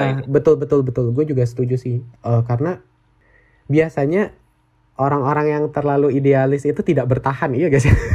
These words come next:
Speaker 1: Iya.
Speaker 2: <laughs>
Speaker 1: Dia ju-, justru bertahan, tapi bertahannya di situ aja gitu loh.
Speaker 2: Ah, iya, iya, benar, benar, benar.
Speaker 1: Iya
Speaker 2: Karena
Speaker 1: gak
Speaker 2: dia
Speaker 1: sih?
Speaker 2: kurang dinamis mengikuti ini ya,
Speaker 1: Yes.
Speaker 2: mengikuti,
Speaker 1: Heeh.
Speaker 2: eh, apa yang sebenarnya realita butuhkan gitu. <laughs>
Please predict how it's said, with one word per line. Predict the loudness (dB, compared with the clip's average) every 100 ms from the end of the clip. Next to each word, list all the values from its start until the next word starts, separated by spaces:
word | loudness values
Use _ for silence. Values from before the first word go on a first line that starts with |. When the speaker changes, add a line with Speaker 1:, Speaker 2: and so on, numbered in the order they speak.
| 2
Speaker 1:
Iya. | 2 0 -4
Speaker 2:
<laughs> | _ -18 -18 -18 -20 _ -20 -20 -20 -20 -20 -18 -18 -20 _ -20 -20 -20 _ _ -2
Speaker 1:
Dia | 4 4
ju-, | 6 2 0 -10 _ -6
justru | -2 0 0
bertahan, | 4 6 6 6 4 4 -4
tapi | 0 2 4
bertahannya | 2 2 4 4
di | 2
situ | -2 -4 0
aja | 0 2 2
gitu | 2 -2
loh. | -4 -6 -18 -4
Speaker 2:
Ah, | 0 2
iya, | 2
iya, | 2 0 0
benar, | 0 0
benar, | 2 0
benar. | 0 0
Speaker 1:
Iya | 0
Speaker 2:
Karena | 0
Speaker 1:
gak | 0
Speaker 2:
dia |
Speaker 1:
sih? | -2
Speaker 2:
kurang | -2 -2
dinamis | 0 0 0 -2 -2
mengikuti | -4 -2 -2 -6 -4 -4 -4 -4
ini | -2
ya, | -2
Speaker 1:
Yes. | -2 -4
Speaker 2:
mengikuti, | -4 -4 -4 -4 -2 -4
Speaker 1:
Heeh. | -6 _ _ -20 -16
Speaker 2:
eh, | -12 -8
apa | -4 0
yang | 0 2 0 -2 -6 -10 -18 _ -20
sebenarnya | -6 0 2 2 0 -2 -6 _ _ _ _ -8
realita | -4 -2 -2 -2 0
butuhkan | 0 -2 -4 -4 -2
gitu. | -2
<laughs> | -2